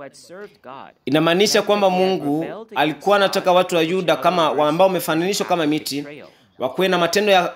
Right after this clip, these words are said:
ya u-, halisi na ukweli mbele ya Mungu na kuzaa matunda. Hayo matunda hayakuzaa matunda yaliyofaa, hiyo miti kuzaa matunda yaliyofaa,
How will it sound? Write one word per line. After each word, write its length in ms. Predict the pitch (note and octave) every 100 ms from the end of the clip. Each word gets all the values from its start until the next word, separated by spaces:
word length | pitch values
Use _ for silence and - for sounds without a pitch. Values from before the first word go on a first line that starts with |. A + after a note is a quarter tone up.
| -
ya 160 | D3 D#3
u-, 200 | D#3+ - _ _ _ _ _ _ _ _ - - -
halisi 640 | D#3 E3 F#3+ A3+ - D#3+
na 160 | D#3 D3+
ukweli 560 | D3 G#3+ G3+ C#3+ C#3
mbele 240 | C#3 E3 E3+
ya 60 |
Mungu 240 | D#3+ F3+ E3
na 140 | D3 A2+ C#3 _ _ - B2+
kuzaa 280 | D3+ D3 E3+
matunda. 440 | D3 C#3+ C#3 A#2 G#2 F3+ - -
Hayo 280 | C3 F#3 G3
matunda 680 | F#3 - G#3+ A3 E3+ C#3 A#2+ G#2 - C3
hayakuzaa 1040 | E3+ C3+ C#3+ E3 G3 - F#3+ F3 D#3+ F3+ F#3
matunda 380 | E3+ D#3+ F#3 F3
yaliyofaa, 720 | D#3+ F3+ F#3+ - D3+ B2+ C3+ D3 _ -
hiyo 140 | F3+
miti 260 | G3 G3+ F#3
kuzaa 340 | E3+ D#3 F3
matunda 340 | E3+ E3 F3 E3
yaliyofaa, 560 | D#3+ C#3+ - C3 D3